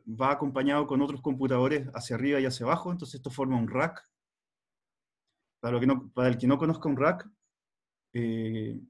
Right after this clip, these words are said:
que es normal, ¿ah? No se, no se preocupen si no conocen esa palabra, ahora la van a conocer. Un rack es una, es como un estante, es básicamente un estante, así de simple. Un estante donde se, eh, ponen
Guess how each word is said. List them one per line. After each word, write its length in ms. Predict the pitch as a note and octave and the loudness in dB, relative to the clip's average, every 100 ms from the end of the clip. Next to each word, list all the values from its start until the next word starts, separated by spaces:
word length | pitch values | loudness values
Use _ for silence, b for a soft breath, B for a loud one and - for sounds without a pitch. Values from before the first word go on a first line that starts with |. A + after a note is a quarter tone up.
| _ _ _ | _ _ _
que 100 | C3+ | -2
es 60 | C3+ | 2
normal, 320 | B2 D3 D#3+ | 4 4 4
¿ah? 120 | D3 | 2
No 100 | C#3+ | -2
se, 240 | B2+ B2+ A#2+ A2+ | -4 -4 -4 -4
no 120 | A#2+ | -6
se 120 | B2 | -4
preocupen 400 | B2 B2 B2+ C3+ | -2 0 0 -2
si 140 | B2+ B2+ | -2 0
no 180 | B2 | 0
conocen 320 | B2 B2+ B2+ C3 | 0 -4 -2 -4
esa 160 | B2+ | -2
palabra, 440 | B2+ D#3 F3 F3+ - | 0 0 0 -2 -6
ahora 240 | - C3+ C#3 | -2 2 2
la 60 | |
van 80 | C#3+ | 2
a 20 | |
conocer. 420 | D3 C#3+ F#3 F#3+ b b b | 2 0 -2 -6 b b b
Un 120 | B2+ | 0
rack 280 | B2 D3+ D#3 | 2 2 2
es 120 | - C3+ | -2 0
una, 420 | C3+ C3+ C3 C3 | 2 2 2 0
es 80 | B2+ | -2
como 180 | D3+ | 2
un 80 | C#3 | 2
estante, 580 | C3+ - F3+ F3 A#2+ A2 - _ | 2 2 2 2 -4 -10 -14 _
es 260 | C3+ E3 G3 | 0 2 2
básicamente 520 | G#3 G#3 G#3 G#3+ G#3 | -2 -2 2 2 2
un 80 | G#3 | 0
estante, 520 | F3+ D#3+ B2+ B2 D3 - _ _ - | 0 2 0 0 -8 -12 _ _ -8
así 220 | B2+ D#3+ | -4 0
de 60 | D#3 | 0
simple. 440 | E3+ E3 E3 F3+ _ _ _ _ _ _ _ _ | -2 -4 -6 -12 _ _ _ _ _ _ _ _
Un 120 | B2+ C#3 | 2 2
estante 420 | B2+ F#3 G3+ G3 | 4 2 4 2
donde 200 | F#3 E3 | 4 2
se, 920 | - D#3 D3+ D3+ D3 C3+ C#3 C#3 C3+ | 0 2 2 2 0 -2 -4 -2 -2
eh, 60 | C3 | -4
ponen 760 | C3 E3+ E3+ E3+ E3 D#3+ D#3 | -4 -4 -4 -4 -4 -4 -8